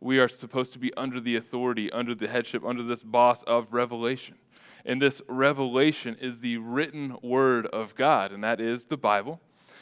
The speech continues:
And the Bible, the written word of God, is supposed to point us to the living word of God, which is Jesus.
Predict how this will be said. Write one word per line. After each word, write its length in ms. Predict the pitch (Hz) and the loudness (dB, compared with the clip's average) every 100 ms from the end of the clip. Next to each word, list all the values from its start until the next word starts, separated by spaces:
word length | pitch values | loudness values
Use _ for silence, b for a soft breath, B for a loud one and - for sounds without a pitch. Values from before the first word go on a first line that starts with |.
| B | B
And 180 | 143 | 0
the 80 | 135 | 0
Bible, 500 | 117 139 165 143 120 | 2 4 6 4 0
the 120 | 113 | -2
written 300 | 110 165 185 | 0 2 2
word 160 | 123 113 | 0 0
of 80 | 104 | 0
God, 280 | 104 110 127 | 2 2 0
is 100 | - | -6
supposed 340 | 123 147 151 | -4 -2 -2
to 80 | 127 | -6
point 260 | - 170 | -8 -6
us 80 | 151 | -6
to 120 | - 127 | -6 -4
the 120 | 113 | -2
living 360 | 127 190 156 | 0 -2 0
word 180 | 107 107 | 0 0
of 120 | 104 | 0
God, 360 | - 107 107 - | 2 4 4 0
which 240 | 123 139 | -6 -6
is 200 | 135 127 | -6 -8
Jesus. 640 | 110 123 120 101 80 - _ | -10 -8 -8 -8 -16 -20 _